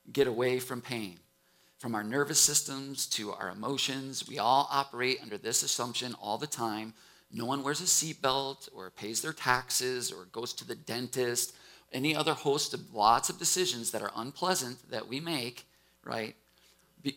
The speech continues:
we do that not because they're fun. We do them because we're trying to avoid some pain in the future, right? So pain avoidance is a huge thing for human beings, and which is why I think it's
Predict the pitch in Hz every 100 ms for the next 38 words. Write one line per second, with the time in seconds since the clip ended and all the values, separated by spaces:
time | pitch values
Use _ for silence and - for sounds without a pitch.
0 | 139 139 131 - 135 190 190 123 110 110
1 | 123 120 - 160 135 147 - 190 156 131
2 | 110 131 151 139 - 123 - 127 127 123
3 | 123 - 135 135 - 131 131 127 127 127
4 | 120 127 - - _ - 139 143 - 226
5 | - 117 92 - _ _ _ _ - 127
6 | 131 156 - - 131 - 147 214 240 202
7 | 214 214 - 120 131 - - 180 196 196
8 | 196 190 - 165 147 139 139 - - -
9 | 143 123 123 117 123 151 135 107 107 -
10 | 117 120 - 139 139 143 147 185 214 127
11 | 101 107 - _ _ _ _ _ - 143
12 | 196 165 139